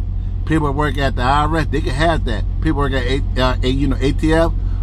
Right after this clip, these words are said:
or, uh, you know, C I A or F B I, they can have the, uh, pension plan. They can have the medical plan. People that work at the state trooper office, the city police,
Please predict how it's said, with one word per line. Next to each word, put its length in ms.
or, 640
uh, 720
you 100
know, 100
C 200
I 200
A 140
or 220
F 180
B 140
I, 260
they 120
can 120
have 360
the, 320
uh, 320
pension 360
plan. 420
They 120
can 100
have 220
the 120
medical 400
plan. 400
People 180
that 60
work 180
at 140
the 60
state 340
trooper 240
office, 560
the 60
city 260
police, 540